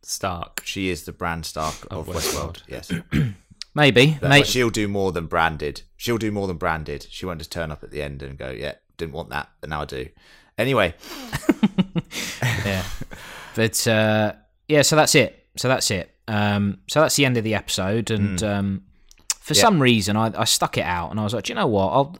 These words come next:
Speaker 3: let's see if there's an end credit scene." And there fucking was. So
Speaker 1: Yeah.
Speaker 2: Yeah.
Speaker 3: we get Maeve. Um, you know, she's back. I mean, we knew that anyway from trailers, but whatever.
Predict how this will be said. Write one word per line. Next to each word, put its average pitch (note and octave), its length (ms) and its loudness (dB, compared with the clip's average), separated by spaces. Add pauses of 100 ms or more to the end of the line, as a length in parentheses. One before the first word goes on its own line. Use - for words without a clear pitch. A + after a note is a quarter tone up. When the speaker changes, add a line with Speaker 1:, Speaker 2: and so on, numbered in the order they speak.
(120)
Speaker 3:
let's G3+ 140 -2
see F3+ 160 0
if D3+ 80 0
there's B2+ 200 0
an A#2+ 60 -2
end A#2+ 160 0
credit A#2+ 280 0
scene." E2 440 -6
And F3 80 -2
there G3+ 60 -2
fucking G#3+ 380 -2
was. G#3 460 -2 (680)
So E3+ 640 6
Speaker 1:
Yeah. A#2 220 0
Speaker 2:
Yeah. G#2+ 160 4 (440)
Speaker 3:
we D3+ 120 0
get E3 180 2
Maeve. A2+ 680 2 (220)
Um, G2 560 0 (120)
you G#2 120 -8
know, F2+ 60 -4
she's C3+ 240 0
back. - 500 -2 (560)
I - 40 -8
mean, F#2+ 120 0
we G2+ 80 2
knew G#2 160 4
that F2 180 0
anyway E2 280 -6
from - 180 -8
trailers, E2 400 -6
but G2+ 240 -6
whatever. A#2 340 -8